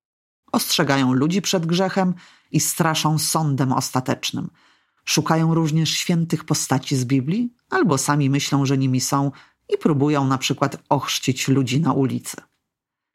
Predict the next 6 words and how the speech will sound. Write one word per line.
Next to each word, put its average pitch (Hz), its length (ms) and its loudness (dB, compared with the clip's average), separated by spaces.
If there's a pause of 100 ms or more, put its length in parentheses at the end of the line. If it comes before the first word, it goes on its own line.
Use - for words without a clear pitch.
Niektórzy 135 360 2
biegają 147 440 2
po 139 140 2
wąskich 160 680 0
jerozolimskich 151 840 0
uliczkach 147 540 0